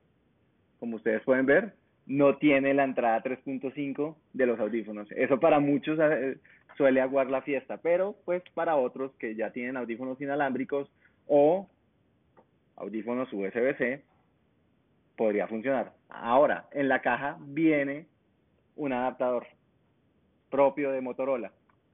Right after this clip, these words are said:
Ayuda, pero hay que cargarlo. Si se le pierde, toca comprar otro. <laughs> Yo también lo recomiendo para esos casos de uso. Para otros, pues, valdría la pena que cada uno revise y diga, "Oiga, ¿funciona o no funciona? Voy a, a,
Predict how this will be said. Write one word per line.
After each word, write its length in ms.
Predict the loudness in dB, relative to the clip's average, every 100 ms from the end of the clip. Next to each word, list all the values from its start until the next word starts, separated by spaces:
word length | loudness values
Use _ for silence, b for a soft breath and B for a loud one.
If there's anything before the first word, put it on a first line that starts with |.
| _ -8
Ayuda, 580 | -4 2 2 2 -4 -4
pero 180 | 0 2
hay 120 | 2
que 120 | -2
cargarlo. 480 | -2 -2 -2 -4 -8 -8
Si 80 | -4
se 100 | -4
le 100 | -2
pierde, 420 | -2 -2 -4 -8 _ _ _ _ _ _ _ _ -8
toca 200 | -8 -6
comprar 340 | -6 -2 0
otro. 220 | 0 -2 -8 -6
<laughs> 920 | -8 -6 -10 -6 -10 -10 -16 -14 -2
Yo 100 | 2 4
también 260 | 4 6
lo 80 | 6
recomiendo 580 | 4 2 2 2 -2 -6 _ _ _
para 240 | 2 4 4
esos 200 | 0 -2
casos 240 | -2 -2
de 100 | -6
uso. 220 | -6 -12 _
Para 240 | -6 -2 0
otros, 460 | 0 -2 -4 -6 -8 _ -12
pues, 200 | -12 -12 _ _ _ _
valdría 320 | -8 -6 -4
la 140 | -4 -4
pena 420 | -6 -6 -6 -8 _ _ _ _ _
que 140 | -10
cada 300 | -4 -2 0
uno 340 | -2 -4 -4 -4
revise 720 | -2 -2 -2 -4 -4 -8 -8 -16 _
y 80 | -8
diga, 240 | -6 0 2
"Oiga, 320 | 2 0 -4
¿funciona 460 | -10 -6 -4 -2
o 20 | -2
no 100 | -4
funciona? 480 | -6 -4 -2 -2 -4
Voy 400 | -6 -4 0 0
a, 280 | 0 -2
a, 80 | -6